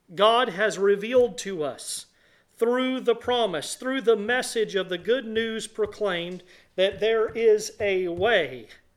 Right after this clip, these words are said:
that those who were of the seed of the serpent, those who were dead in trespass and sins, those who were without hope,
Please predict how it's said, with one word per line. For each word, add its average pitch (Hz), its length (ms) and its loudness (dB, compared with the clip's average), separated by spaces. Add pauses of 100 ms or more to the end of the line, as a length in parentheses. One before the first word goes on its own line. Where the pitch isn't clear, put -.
(460)
that 196 280 2
those 214 320 4
who 214 160 -6
were 196 340 -2
of 220 340 2 (240)
the 190 140 0
seed 190 300 -4
of 156 80 -2
the 143 80 -10
serpent, - 600 -8 (2000)
those 233 360 6
who 240 160 -4
were 202 400 2 (100)
dead 233 540 2 (160)
in 208 180 -4
trespass 185 840 -4 (100)
and 180 180 -6
sins, - 680 -8 (2000)
those 240 400 2
who 233 140 -6
were 208 160 4
without 190 420 -2
hope, - 480 -2